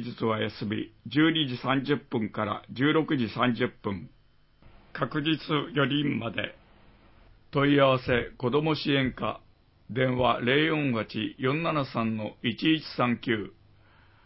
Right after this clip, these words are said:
配偶者からの暴力や夫婦関係など、男性に関わる悩み事相談。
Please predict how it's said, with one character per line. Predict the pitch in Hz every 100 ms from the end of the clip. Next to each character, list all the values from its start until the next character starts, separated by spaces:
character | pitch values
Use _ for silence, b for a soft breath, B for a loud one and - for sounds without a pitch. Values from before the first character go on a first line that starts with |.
| b b _
配 | - 147 147
偶 | 160
者 | 156 151 127
か | 127
ら | 117
の | 107
暴 | 104 135 139
力 | 123 117 113
や | 104 - -
夫 | 156 156 151
婦 | 156
関 | 160 147
係 | - 135 117
な | 113
ど、 | 104 98 131
男 | 240 151 156
性 | - 147
に | 135 139
関 | - 277
わ | 151 123
る | 110 113 156
悩 | 131 131 143
み |
事 | 147 151 143
相 | - 139 120
談。 | 107 101